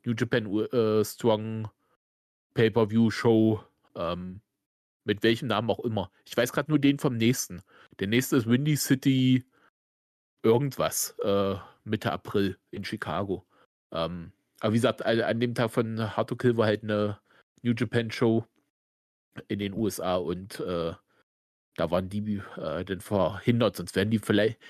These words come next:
hätte man da mit Sicherheit auch irgendwas für Hard to Kill, äh,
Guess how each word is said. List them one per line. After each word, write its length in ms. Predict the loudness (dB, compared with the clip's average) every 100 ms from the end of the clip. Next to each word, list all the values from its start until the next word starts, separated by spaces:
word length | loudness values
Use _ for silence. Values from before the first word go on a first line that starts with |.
| -10
hätte 160 | -6 -4
man 100 | -2
da 80 | 0
mit 160 | 0
Sicherheit 300 | 0 0 2
auch 100 | 0
irgendwas 440 | 2 0 0 -2 -2
für 240 | -2 0
Hard 140 | -2 -6
to 100 | -4
Kill, 320 | 0 0 -2
äh, 300 | -8 -10 -10